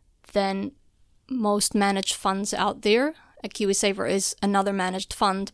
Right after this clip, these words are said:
but it is heavily regulated because it is people's retirement money, and alongside with First Home and so on. But, um, it means that this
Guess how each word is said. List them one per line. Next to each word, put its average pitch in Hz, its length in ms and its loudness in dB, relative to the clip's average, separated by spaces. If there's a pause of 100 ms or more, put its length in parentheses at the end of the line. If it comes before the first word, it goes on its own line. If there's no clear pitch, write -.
but - 180 -4 (320)
it 190 180 -6
is 180 180 -2
heavily 196 360 0
regulated 185 960 -4
because 190 340 -4
it 175 160 -6
is 180 160 -4
people's - 540 -2
retirement 190 720 2
money, 240 340 4 (540)
and 175 360 -10 (480)
alongside 175 420 -4
with - 280 -8 (800)
First - 340 -4
Home 220 260 -2
and 233 100 -2
so 214 220 0
on. 214 240 0
But, 208 420 -4
um, 208 320 2 (1040)
it 220 260 0
means 214 480 2
that - 640 2 (440)
this 214 280 2